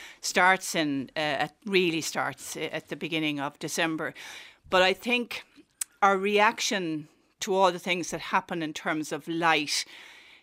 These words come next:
doesn't really kick in until January because Christmas intervenes and, of course, you know, our, all our focus is on that.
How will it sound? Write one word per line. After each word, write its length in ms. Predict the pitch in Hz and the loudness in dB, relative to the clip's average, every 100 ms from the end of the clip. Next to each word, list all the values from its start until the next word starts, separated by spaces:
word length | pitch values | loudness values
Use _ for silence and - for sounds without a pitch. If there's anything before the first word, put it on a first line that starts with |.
| _ - | _ 2
doesn't 280 | 208 220 | 2 4
really 240 | 214 196 170 | 2 2 0
kick 280 | - 175 185 | -2 -4 -2
in 160 | 175 | -2
until 280 | 156 147 156 | -2 -4 -10
January 560 | 139 170 160 160 147 151 | -4 -2 0 0 -2 -2
because 520 | 165 - 170 170 - - | -8 -4 -2 -2 -6 -6
Christmas 460 | 233 190 208 - | -4 -2 -4 -6
intervenes 840 | 165 - 160 160 156 147 139 - | -6 -6 -6 -2 -2 -2 -4 -4
and, 160 | 156 147 | -2 -2
of 140 | 143 | -4
course, 380 | - 165 147 - - | -6 -4 -4 -10 -6
you 100 | 190 | -2
know, 280 | 156 147 143 | 0 0 0
our, 100 | 165 | 0
all 320 | 156 165 165 | 0 2 2
our 120 | 151 147 | 2 -2
focus 680 | - 143 - 143 139 - - | -6 -6 -6 -6 -6 -8 -8
is 180 | 156 151 | -6 -2
on 240 | 143 139 | 0 0
that. 240 | 135 123 | 0 0